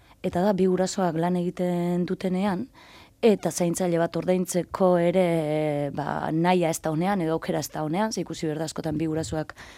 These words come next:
lan egiten dute, edo interes propioz, edo bakoitza,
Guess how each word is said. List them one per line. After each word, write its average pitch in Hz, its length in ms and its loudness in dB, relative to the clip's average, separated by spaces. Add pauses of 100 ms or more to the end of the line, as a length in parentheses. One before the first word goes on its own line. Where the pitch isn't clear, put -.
(300)
lan 185 200 6
egiten 170 360 2
dute, 165 440 2
edo 151 680 -2
interes 170 480 2
propioz, 220 720 2
edo 147 540 0
bakoitza, 156 680 2